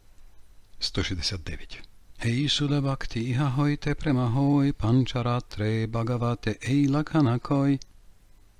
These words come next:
Така діяльність зветься шуда бхакти, чисте віддане служіння.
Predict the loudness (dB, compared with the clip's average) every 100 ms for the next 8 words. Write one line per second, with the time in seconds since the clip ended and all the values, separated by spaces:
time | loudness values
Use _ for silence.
0 | -20 -20 -20 -20 -20 -10 -8 -6 -6 -2
1 | 0 2 2 0 -6 -2 -2 -2 -6 -2
2 | -2 0 -2 -2 -4 -6 -8 -16 -18 -20
3 | -20 -6 -4 -4 -4 -4 -2 -2 -2 -2
4 | -2 -10 -14